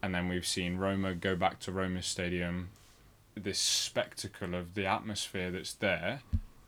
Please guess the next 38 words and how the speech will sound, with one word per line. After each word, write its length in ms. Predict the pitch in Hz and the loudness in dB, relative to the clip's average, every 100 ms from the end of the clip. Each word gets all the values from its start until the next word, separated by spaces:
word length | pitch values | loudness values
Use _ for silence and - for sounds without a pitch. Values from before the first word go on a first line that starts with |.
| - | -4
and 720 | 95 90 90 90 90 92 - - - - - - - | 0 0 0 -2 -2 -4 -6 -14 -20 -20 -20 -6 0
end 220 | 101 98 | 2 2
up 100 | 92 | -2
winning 540 | 107 95 90 90 139 - - - | 0 0 0 -2 -4 -8 -18 -12
and 160 | 107 98 | -8 -2
beating 380 | 104 92 101 90 | -2 0 -4 0
Barca 380 | 95 90 - | 2 2 0
and 120 | 95 98 | -2 -2
knocking 280 | 95 - | -4 -6
Barca 340 | 90 95 - 92 | -2 -2 0 2
out, 300 | 90 92 - | 4 4 2
and 140 | 113 | 0
then 120 | 98 98 | 0 2
Liverpool 520 | 107 110 - 107 101 | 2 0 -4 -2 0
do 200 | 98 98 | 0 0
the 60 | 98 | 0
same 340 | - 101 95 | 0 0 0
at 80 | 90 | -2
Anfield. 600 | 101 98 - 85 92 127 - - - - - | -2 -4 -6 -6 -4 -4 -8 -20 -20 -20 -10
And 80 | 127 | 0
obviously, 320 | 131 127 135 120 | 4 4 6 10
like, 280 | 110 104 - - 110 | 10 8 -2 -8 2
being 220 | 110 104 | 4 6
a 20 | |
Liverpool 340 | 104 101 107 | 4 2 0
fan, 280 | 101 101 95 | 2 4 4
you're 100 | 92 | 0
biased 520 | 90 104 101 98 95 95 | 4 8 10 8 4 -2
and 80 | |
all 60 | 95 | -2
like 160 | 92 110 | -2 4
that, 300 | 98 92 104 | 4 4 0
but 220 | 104 98 - - - - - - - - | 0 -2 -2 -16 -20 -20 -20 -20 -20 -6
I, 200 | 113 104 92 - - - - - - - - - - - - - | 0 2 0 -10 -20 -20 -20 -20 -20 -20 -20 -20 -20 -20 -20 -4
there's 200 | - 101 | 2 2
something 540 | - - 120 110 110 - | 4 4 2 4 2 2
special 540 | - - 135 - 98 | 2 4 4 2 0
about 420 | 92 95 92 92 | 4 6 8 6